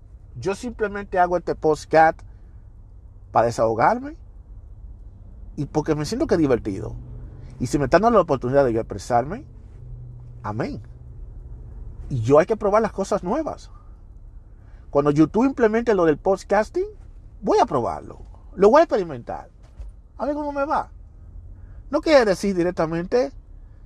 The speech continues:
que yo voy a dejar esto del Anchor, porque yo me siento cómodo.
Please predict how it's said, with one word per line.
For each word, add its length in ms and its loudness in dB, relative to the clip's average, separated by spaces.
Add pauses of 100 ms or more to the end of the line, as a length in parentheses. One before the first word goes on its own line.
(260)
que 180 -2
yo 440 4 (640)
voy 140 4
a 60 8
dejar 260 4
esto 260 0
del 260 0
Anchor, 380 2 (720)
porque 200 -8
yo 120 0
me 80 -4
siento 240 -6
cómodo. 380 -8